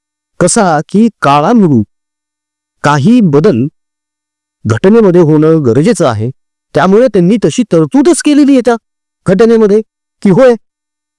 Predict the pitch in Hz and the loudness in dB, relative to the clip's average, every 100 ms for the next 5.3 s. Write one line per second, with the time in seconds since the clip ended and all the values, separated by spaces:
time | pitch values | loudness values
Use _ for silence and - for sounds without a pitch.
0 | - 214 254 247 233 214 208 208 214 202 | -4 0 0 2 2 0 -2 0 0 0
1 | 190 185 180 214 226 208 190 175 175 170 | 0 0 2 2 2 2 2 2 0 -2
2 | 165 156 - 160 - _ _ _ _ _ | -2 -6 -6 -8 -8 _ _ _ _ _
3 | _ - 175 175 202 185 208 - 254 202 | _ -6 0 2 2 0 0 0 -2 0
4 | 190 202 180 170 156 151 165 156 - 180 | 2 0 0 -2 -2 -4 -6 -6 -4 -2
5 | 220 196 | -2 0